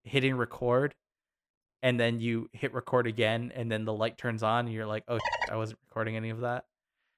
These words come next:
It's a lot harder to do when you're, like, on a fixed situation where you're like, "Oh, okay, s-,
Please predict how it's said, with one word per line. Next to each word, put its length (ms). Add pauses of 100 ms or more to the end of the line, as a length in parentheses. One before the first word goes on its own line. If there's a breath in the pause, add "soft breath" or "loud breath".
(240)
It's 140
a 40
lot 360
harder 260
to 80
do 300
when 140
you're, 160
like, 300
on 200
a 80
fixed 800 (1200)
situation 800
where 120
you're 120
like, 180
"Oh, 160
okay, 340
s-, 180